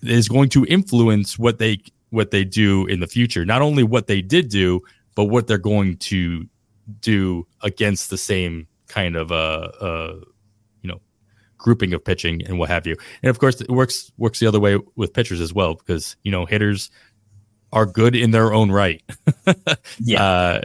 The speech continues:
Speaker 1: that, you know, c-, they can make a very good, you know, a good hitter can make a very good pitcher look silly and vice versa. So,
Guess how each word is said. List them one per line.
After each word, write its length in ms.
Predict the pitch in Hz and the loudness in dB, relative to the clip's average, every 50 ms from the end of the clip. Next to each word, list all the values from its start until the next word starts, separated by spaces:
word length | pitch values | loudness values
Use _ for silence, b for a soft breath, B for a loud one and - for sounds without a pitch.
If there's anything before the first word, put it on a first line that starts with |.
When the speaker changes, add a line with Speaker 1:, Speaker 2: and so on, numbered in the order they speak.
| - - | -8 -6
Speaker 1:
that, 420 | - 104 95 92 90 87 - - | -2 0 0 2 0 0 -4 -6
you 140 | _ 110 98 | _ -6 -4
know, 160 | 90 82 85 80 - | -4 -4 -6 -4 -6
c-, 80 | 117 | -2
they 180 | 110 107 104 98 | 0 0 0 2
can 180 | - 104 92 | 2 2 2
make 240 | 92 95 95 90 - | 2 2 0 0 0
a 80 | 90 87 | -4 -4
very 320 | 85 95 92 92 92 90 | 0 0 0 2 2 0
good, 240 | 87 - 98 87 - _ | 0 0 -2 -2 -2 _
you 120 | 120 107 95 | -6 -4 -4
know, 140 | 87 82 | -4 -4
a 100 | 92 98 | -6 -6
good 240 | 92 - 110 101 95 | -2 0 0 0 0
hitter 280 | 101 - 113 98 98 90 | 0 -2 -2 -2 -2 -2
can 180 | - 92 90 | -2 -2 -2
make 160 | 90 90 87 - | 0 -2 -2 -4
a 80 | 87 | -4
very 240 | 82 92 87 87 82 | -2 0 0 0 0
good 160 | 76 90 - | -2 -4 -4
pitcher 260 | - 104 95 - 92 | -4 -6 -4 -4 -6
look 160 | 82 82 82 - | -6 -6 -6 -4
silly 380 | - 151 135 104 87 85 - _ _ _ _ _ _ _ | -2 0 0 0 0 -4 -6 _ _ _ _ _ _ _
and 160 | 117 107 95 | 0 0 2
vice 220 | 82 82 80 - - | 2 0 -2 -2 -2
versa. 380 | - 101 92 - - 85 76 | 0 0 0 0 -2 -4 -4
So, 240 | - - - 78 | -4 -4 -6 -6